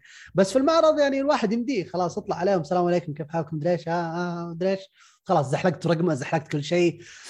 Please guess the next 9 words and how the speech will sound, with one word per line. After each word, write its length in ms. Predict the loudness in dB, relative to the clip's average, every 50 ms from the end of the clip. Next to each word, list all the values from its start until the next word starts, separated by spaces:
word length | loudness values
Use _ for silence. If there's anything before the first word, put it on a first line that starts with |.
| -20 -12 -4
شبكته 380 | -2 0 2 2 2 2 2
على 100 | 4 4
لينكدين، 440 | 4 4 6 6 8 8 8 6 6
شبكته 420 | 4 2 2 0 0 0 2 2 4
على، 160 | 4 4 2
<laughs> 340 | 0 -2 -2 -2 -2 -4 _ _ -20 -14 -4 0
فأمورك 340 | 4 6 6 6 6 6 6
تمام. 240 | 4 6 6 6 4 0 -6 -8 _ -20 -14 -10 -10 -10 -8 -6 -8 -6 0
ف-، 40 | 2